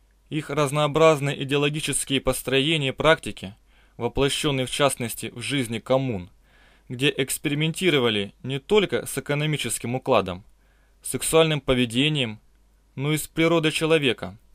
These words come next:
являются тем историческим фоном, на котором появились книги архимандрита Спиридона.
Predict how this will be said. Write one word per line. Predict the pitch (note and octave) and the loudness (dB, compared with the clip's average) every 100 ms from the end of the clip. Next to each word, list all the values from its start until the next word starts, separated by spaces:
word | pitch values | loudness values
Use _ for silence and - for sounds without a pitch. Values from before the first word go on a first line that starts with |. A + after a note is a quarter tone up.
| _ _ _ _ _ - | _ _ _ _ _ -12
являются | A2+ C#3 D3+ D#3+ D#3 - C#3+ | -6 -2 4 4 4 -2 -4
тем | - F3 D#3 | -2 0 0
историческим | C#3+ D#3 D#3 D3 - C#3 | 0 -2 0 -2 -4 -6
фоном, | C3+ - F3 A#2+ G2 | -6 -2 0 0 -2
на | A#2 | -4
котором | C#3+ C3+ D3 C3 | -2 0 0 0
появились | - C3 C#3+ D#3 B2 - | 0 0 0 -2 -4 -6
книги | C#3+ D#3+ A#2+ | -4 -2 -2
архимандрита | A2+ - B2+ C3 C#3 A2+ | -4 -4 -4 -2 -2 -4
Спиридона. | - - A2+ A#2+ A2 F#2 | -8 -6 -6 -4 -6 -6